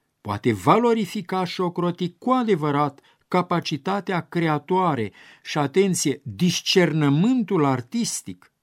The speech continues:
care sunt harisme liturgice prin însăși definiția lor. În calitatea sa de mădular viu al bisericii, iconograful este susținut în lucrarea harismei sale personale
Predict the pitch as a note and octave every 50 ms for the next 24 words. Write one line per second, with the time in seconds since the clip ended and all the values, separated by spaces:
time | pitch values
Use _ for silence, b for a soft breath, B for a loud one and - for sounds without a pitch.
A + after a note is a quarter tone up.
0 | _ _ _ _ _ _ _ _ _ _ _ _ - A#2+ A#2 A#2 A2 - - F3+
1 | E3+ A#2+ B2 A#2 A2 A2 D3+ G#3 A3 - - - E3 D3 C3+ B2 A2 b b b
2 | b C#3 A#2+ A2+ A2+ A2+ - - B3 C4 B3+ G#3+ F3 F#3+ F#3+ - - E3+ D#3 -
3 | - D3 C3 A#2+ A#2+ C3 - - B3 C#4 C#4 B3+ - - - A3 F#3 - - B2
4 | C3 C#3 C3+ - F#3+ G3 G3+ A3+ A#3 - - - A3+ G#3+ G#3 G3 D#3 A2+ G#2+ -
5 | _ _ _ _ _ _ _ _ _ _ _ _ _ b b b b b b b
6 | b b b b b D3 C3 A#2 G#2+ - C#3 B2+ C3+ C3+ C3+ - D4 D#4 D4+ -
7 | F#3+ D3+ - - - G#3 A3 F3+ E3+ D#3 C#3+ C3+ B2+ A2 C3 B2+ D3+ F#3 F#3+ E3
8 | A#2+ G2+ G2+ D#3 A3 B3+ A#3+ F3 B2 G2 F2+ G2+ G2 - - G#3+ A3 A3 G3 E3
9 | B2+ - - G#2 F2+ - _ _ _ _ _ _ _ _ - D3+ C#3 C3+ C3+ C#3+
10 | C3 B2 A2+ G#2+ C3 D#3 F#3 G3+ F3 - C#3+ B2 B2+ D3+ D3+ - - D#3+ C3 -
11 | - C3+ - - - B2 B2+ E3 F3+ - D#3 B2+ A2+ G#2+ - - C#3 F3 F#3+ F3
12 | D3 G#2 G2 A2 A2 C#3+ G3+ F#3 - D#3 C3+ A2 G2 F#2 - - D#3+ F#3+ F3+ B2+
13 | G2+ - G2+ F2+ G2+ - - D3 D#3+ F3+ G#3 G#3 G3 F#3 D#3+ -